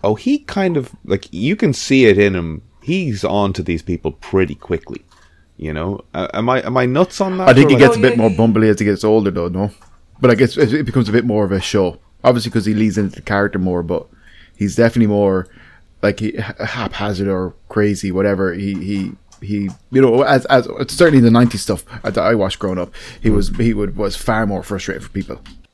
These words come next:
Speaker 3: But yeah, I
Speaker 2: But I'm
Speaker 3: think
Speaker 2: not
Speaker 3: that
Speaker 2: that kind of
Speaker 3: he,
Speaker 2: expert.
Speaker 3: I think wh-, when, as soon as he meets them, he knows. Uh, like, it, there's some, there's
Speaker 1: Yeah.
Speaker 3: always something a little off about them, and he just, then he has to just find out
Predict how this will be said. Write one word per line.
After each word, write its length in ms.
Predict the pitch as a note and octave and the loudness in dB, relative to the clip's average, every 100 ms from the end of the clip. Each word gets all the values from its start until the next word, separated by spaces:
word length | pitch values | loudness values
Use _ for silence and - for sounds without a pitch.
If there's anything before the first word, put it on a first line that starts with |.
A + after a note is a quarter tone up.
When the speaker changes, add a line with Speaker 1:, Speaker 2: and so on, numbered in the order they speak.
| _ _ | _ _
Speaker 3:
But 100 | F#3 | -10
yeah, 120 | D#3 | -8
I 60 | F#3 | -4
Speaker 2:
But 100 | G3 | -4
I'm 120 | F#3+ | -2
Speaker 3:
think 140 | F#3 | -4
Speaker 2:
not 60 | E3+ | -8
Speaker 3:
that 60 | F3 | -8
Speaker 2:
that 0 | |
kind 220 | E3+ E3 | -8 -8
of 60 | E3 | -8
Speaker 3:
he, 140 | E3 | -10
Speaker 2:
expert. 160 | - - _ _ _ _ _ _ - | -12 -18 _ _ _ _ _ _ -8
Speaker 3:
I 80 | G3 | -6
think 200 | G#3+ G#3+ | -4 -4
wh-, 160 | E3 F#3 | -6 -4
when, 160 | F3 | -4
as 120 | - F3 | -6 -4
soon 200 | F#3+ E3 | -4 -4
as 100 | - | -8
he 80 | |
meets 280 | D3 D#3 D#3+ | -8 -8 -8
them, 160 | - D3 | -10 -10
he 120 | D3 | -10
knows. 320 | C#3 D3 - _ _ _ _ _ _ _ _ _ _ - | -10 -12 -16 _ _ _ _ _ _ _ _ _ _ -20
Uh, 140 | G1+ | -12
like, 220 | D3 A3 D#3+ | -4 -4 -4
it, 120 | D#3+ | -4
there's 220 | F3 F3 F3 | 0 0 0
some, 180 | F#3+ G3 | -2 0
there's 220 | F#3+ C#3 | 0 6
Speaker 1:
Yeah. 120 | F#3+ F3 | 6 6
Speaker 3:
always 180 | F3 | 2
something 340 | F3 F3 E3+ E3 | -2 -8 -6 -4
a 40 | |
little 280 | E3 E3+ D#3+ | -2 0 2
off 220 | D3 D#3 | 0 0
about 260 | E3+ C#3+ D3+ | -6 -10 -8
them, 120 | D3 | -10
and 120 | C#3+ | -10
he 140 | E3+ D#3 | -10 -8
just, 500 | C3+ C3+ - - - _ _ _ _ | -8 -10 -14 -16 -20 _ _ _ _
then 120 | - E3+ | -6 -2
he 60 | |
has 140 | E3+ E3+ | -4 -4
to 100 | E3 | -8
just 220 | E3 E3 | -8 -8
find 240 | C#3 C#3+ C#3+ | -6 -4 -2
out 180 | C#3+ | -2